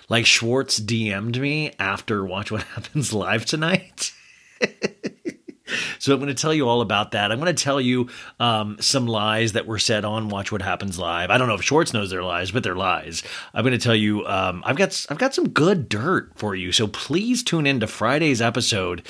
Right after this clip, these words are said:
Um, it, it's, it's gonna be a live one. And I've gotta,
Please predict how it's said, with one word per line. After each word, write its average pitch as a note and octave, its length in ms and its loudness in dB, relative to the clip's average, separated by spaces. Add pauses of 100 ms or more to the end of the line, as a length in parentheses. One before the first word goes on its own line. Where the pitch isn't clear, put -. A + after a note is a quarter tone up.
(380)
Um, F2+ 500 2 (440)
it, A#2+ 240 2
it's, - 420 2 (100)
it's A2 120 -2
gonna G3+ 180 2
be F3+ 100 6
a D3+ 80 6
live B2 300 4
one. E2 280 -8 (680)
And A#2+ 80 2
I've A2+ 120 6
gotta, A#2 400 0